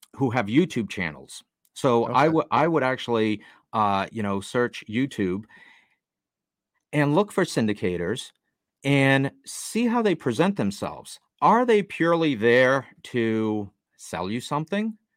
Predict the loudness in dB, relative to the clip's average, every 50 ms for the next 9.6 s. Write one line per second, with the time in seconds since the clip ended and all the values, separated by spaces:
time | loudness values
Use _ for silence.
0 | _ _ _ _ 0 0 2 2 2 2 2 2 2 0 -2 -4 -6 -6 -4 -4
1 | -2 -2 -2 -2 0 0 2 2 0 -2 -4 -8 -6 -4 -2 -2 0 -2 -2 -4
2 | -4 -8 -12 _ _ _ _ _ _ -4 0 0 0 0 0 -6 -8 -8 -8 -10
3 | -14 _ _ _ _ _ _ _ _ _ _ _ -4 -4 -2 -4 -4 -6 -6 -6
4 | -4 -4 -4 -4 -4 -2 0 0 0 0 -4 -6 -4 -2 -2 -2 -2 -4 -8 -6
5 | -6 -6 -6 -8 -12 -20 _ _ _ _ -2 0 0 0 0 -2 -8 -20 _ _
6 | 4 4 4 4 2 -2 -4 -4 -4 -6 -2 0 2 2 2 0 0 0 -2 -2
7 | -2 -4 -4 -4 -4 -2 0 0 2 2 0 -2 -2 -2 -2 0 0 0 2 0
8 | 0 0 -2 -2 -2 -2 -4 -6 -8 -6 -6 -6 -6 -6 -10 _ -6 -4 -2 -2
9 | 0 0 -2 -2 -2 -4 -4 -4 -6 -8 -12 -16